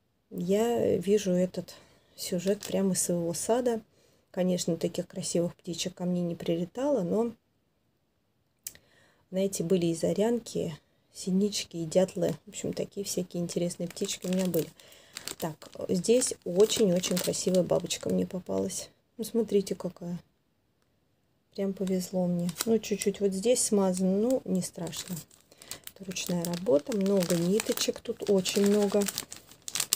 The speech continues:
бисера. Я не знаю, надо смотреть. Он, видите, там спрятался.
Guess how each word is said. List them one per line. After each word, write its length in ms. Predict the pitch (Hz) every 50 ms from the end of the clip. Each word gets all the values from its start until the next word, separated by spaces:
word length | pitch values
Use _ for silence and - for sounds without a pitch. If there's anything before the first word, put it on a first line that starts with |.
| - 185 175
бисера. 480 | 202 196 - - - - 190 190 180 208 - - - - - - - 196 -
Я 120 | 196 190
не 180 | 185 190 190 180
знаю, 440 | 180 - 185 185 185 185 185 185 180
надо 300 | 180 180 180 175 180 180
смотреть. 720 | - - 185 180 180 180 - - 214 226 220 - - - - - - _ _ _ _ - - - - - - - -
Он, 200 | - 190 185 196 _ -
видите, 300 | - 180 180 - - - -
там 140 | - 180
спрятался. 640 | 180 - - - 165 160 151 - - 151 - - -